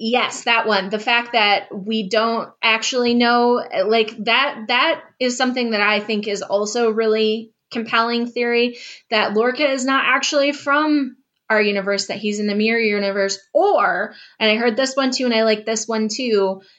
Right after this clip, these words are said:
that this has been the Mirror Universe all along, and Lorca is from our universe.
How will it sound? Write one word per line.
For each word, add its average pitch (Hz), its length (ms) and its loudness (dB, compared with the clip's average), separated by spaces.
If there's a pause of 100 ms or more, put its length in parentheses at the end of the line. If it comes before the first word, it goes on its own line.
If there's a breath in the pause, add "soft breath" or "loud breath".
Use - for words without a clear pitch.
(360 soft breath)
that 233 360 0 (120)
this 247 160 0
has 269 160 0
been 254 160 0
the 247 40 0
Mirror 240 320 2
Universe 233 460 0 (360)
all 214 200 2
along, 220 500 0
and 208 200 0
Lorca 233 360 0
is 190 160 -8
from 190 180 -6
our 208 240 2
universe. 170 600 -4